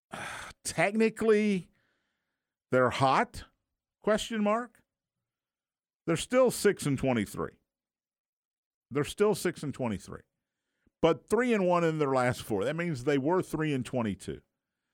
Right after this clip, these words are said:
Um, I just don't want them to lose a hundred, hundred twenty games. I mean, I just don't want them to lose. They're not gonna win anything. They're not gonna win anything. But I just don't lose a hundred twenty games.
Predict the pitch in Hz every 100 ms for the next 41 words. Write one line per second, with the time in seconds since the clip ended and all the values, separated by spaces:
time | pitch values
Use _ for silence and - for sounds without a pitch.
0 | _ _ _ _ _ _ - 139 143 139
1 | 135 - _ _ _ _ _ _ _ -
2 | 196 254 226 196 196 180 156 156 135 127
3 | 143 123 107 110 _ _ 135 135 117 -
4 | 117 87 98 123 - _ _ _ _ _
5 | _ _ _ _ _ _ _ - 254 262
6 | - 202 185 165 147 135 202 262 247 147
7 | 120 117 113 101 85 98 180 196 _ _
8 | _ _ _ _ _ _ _ _ _ _
9 | - 220 190 151 117 113 107 98 113 139
10 | 196 - _ _ _ _ _ 165 190 190
11 | 190 - _ _ - 233 208 196 151 165
12 | 170 143 - 160 131 175 175 - _